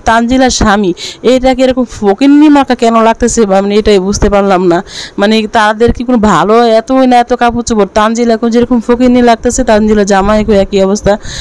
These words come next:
তারা না যখন শ্বশুর বাড়িতে থাকে তানজিলা কত ধরনের ভালো ভালো dress পরে, কিন্তু এখানে এসে এরকম কাজের মহিলা সে-, মানে, সাজার উদ্দেশ্যটা কি? তারা কি, কি চায়? মানুষকে কি বোঝাতে চায়?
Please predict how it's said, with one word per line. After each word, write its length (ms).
তারা 240
না 180
যখন 220
শ্বশুর 360
বাড়িতে 240
থাকে 260
তানজিলা 460
কত 180
ধরনের 360
ভালো 220
ভালো 160
dress 320
পরে, 220
কিন্তু 180
এখানে 480
এসে 160
এরকম 240
কাজের 340
মহিলা 380
সে-, 420
মানে, 260
সাজার 460
উদ্দেশ্যটা 880
কি? 240
তারা 240
কি, 360
কি 220
চায়? 280
মানুষকে 360
কি 200
বোঝাতে 340
চায়? 260